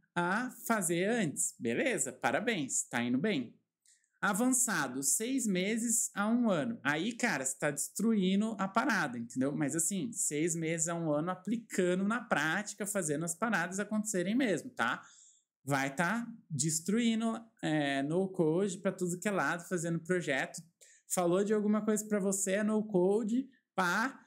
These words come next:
vou querer fazer lá no Bubble, já abre o editor, já começa a <laughs> desenhar. Aí vai tá nesse nível. Tá curtindo o vídeo aí? Agora aquele momento especial onde você vai, ó, presta atenção,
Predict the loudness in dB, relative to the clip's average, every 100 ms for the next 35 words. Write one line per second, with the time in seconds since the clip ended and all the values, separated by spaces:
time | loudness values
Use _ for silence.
0 | _ _ -2 0 2 2 2 0 0 0
1 | 2 0 0 -2 0 2 2 0 0 0
2 | 2 0 0 0 0 0 0 2 2 0
3 | -2 0 0 0 0 2 2 0 0 -2
4 | 0 0 -2 -4 -8 -10 -6 -2 0 -2
5 | -2 -4 -2 0 0 0 0 0 0 0
6 | 0 0 2 2 2 -4 -14 _ -2 0
7 | 2 2 4 4 4 4 2 2 2 2
8 | 2 0 0 0 4 6 6 4 4 2
9 | 2 2 2 2 4 4 4 2 0 0
10 | -2 -2 0 2 2 2 0 2 2 4
11 | 4 2